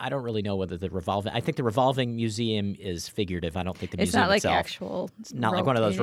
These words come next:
Speaker 1: revolving restaurants
Speaker 2: Okay,
Speaker 1: on
Speaker 2: too
Speaker 1: the
Speaker 2: bad.
Speaker 1: top floor of a, a hotel someplace.
Speaker 2: That'd be pretty cool.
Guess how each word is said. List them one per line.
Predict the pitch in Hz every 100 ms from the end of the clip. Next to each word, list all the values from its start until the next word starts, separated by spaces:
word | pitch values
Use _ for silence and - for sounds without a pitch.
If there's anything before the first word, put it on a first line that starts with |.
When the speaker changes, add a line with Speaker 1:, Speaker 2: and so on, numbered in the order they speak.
| 98
Speaker 1:
revolving | 101 92 87
restaurants | 87 - 87 78 76 - 175
Speaker 2:
Okay, | - 160 165
Speaker 1:
on | 87
Speaker 2:
too | 185
Speaker 1:
the |
Speaker 2:
bad. | 196
Speaker 1:
top | 101
floor | - 87 87
of | 82
a, | 85 82 85 -
a | 90
hotel | 82 90 - 87
someplace. | - 82 - 82 85 -
Speaker 2:
That'd | 170 -
be |
pretty | - - -
cool. | - -